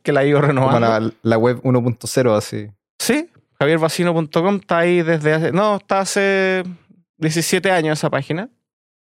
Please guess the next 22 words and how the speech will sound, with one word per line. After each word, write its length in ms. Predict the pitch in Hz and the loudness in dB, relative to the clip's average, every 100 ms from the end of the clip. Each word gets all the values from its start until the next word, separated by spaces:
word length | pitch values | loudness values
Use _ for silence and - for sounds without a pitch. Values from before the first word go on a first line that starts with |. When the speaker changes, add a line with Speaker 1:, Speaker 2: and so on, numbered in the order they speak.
| _ _ _ - | _ _ _ -6
Speaker 1:
Eh, 380 | 127 135 135 131 | 0 2 2 2
y 140 | 139 143 | 2 2
es 140 | 175 | 2
mi 100 | 165 | 2
portafolio, 520 | 175 175 240 381 285 | 0 -2 -4 0 -2
es 40 | - | -2
por, 220 | 123 - | -2 -2
es 100 | 123 | -6
porque 240 | - - | -8 -8
si 120 | 107 113 | -6 -2
alguien 180 | 127 | -2
me 80 | 139 | 0
googlea 540 | 143 156 160 175 170 151 | 0 0 0 2 2 2
o 40 | |
qué 100 | 143 | 0
sé 160 | 147 160 | -2 0
yo, 180 | 160 160 | 2 2
ahí 100 | 151 | 0
está, 260 | 147 147 | 0 -2
bueno, 200 | 143 131 | -2 -4
ahí 60 | 135 | -4
estoy. 260 | - 127 | -4 -6